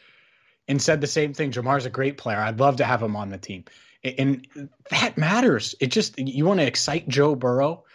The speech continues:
uh, and, and get him ready for the year. "Hey, we're gonna give you this deep threat. We already got you T Higgins. You got Boyd. Joe Mixon's gonna be healthy."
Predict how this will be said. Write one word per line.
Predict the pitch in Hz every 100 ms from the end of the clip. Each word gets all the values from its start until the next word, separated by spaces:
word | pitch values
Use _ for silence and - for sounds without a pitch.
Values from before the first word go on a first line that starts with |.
| - - - -
uh, | 123 123
and, | 123 139
and | 131 120
get | 139 143
him | 151 139
ready | 139
for | 143 143
the | 131
year. | 147
"Hey, | - 143
we're | 147
gonna | 151 165
give | 147
you | 143
this | 131 117 104
deep | 120 123
threat. | - 104 95
We | 120
already | 160
got | 160 151 120
you |
T | - 120
Higgins. | 107 101 101 101 - - - -
You | - 120
got | 143 160 135
Boyd. | 123 113 113
Joe | 151
Mixon's | 147 147 139 113
gonna | 135 113
be | 107
healthy." | 107 104 110 104